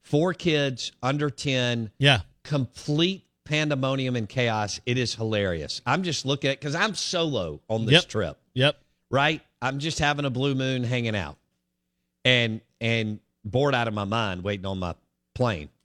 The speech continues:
Speaker 1: And the Sky, the Sky Club is about as much fun as, as, you know,
Speaker 2: Yeah.
Speaker 1: an Applebee's at three o'clock in the afternoon. So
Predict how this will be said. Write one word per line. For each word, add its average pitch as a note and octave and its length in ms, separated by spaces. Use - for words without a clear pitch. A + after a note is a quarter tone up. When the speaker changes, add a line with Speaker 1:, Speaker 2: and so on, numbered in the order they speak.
Speaker 1:
And A#2+ 120
the A#2 40
Sky, D#3 400
the B2+ 140
Sky D#3+ 300
Club A2+ 320
is G#2+ 120
about A2 240
as G#2 140
much A2 220
fun A2 300
as, F2+ 320
as, F#2 340
you A2+ 120
know, E2+ 200
Speaker 2:
Yeah. G#2+ 260
Speaker 1:
an A2 100
Applebee's G2+ 600
at F#2 100
three A2 180
o'clock F#2+ 320
in G2 60
the F2+ 100
afternoon. F2 500
So A#2+ 300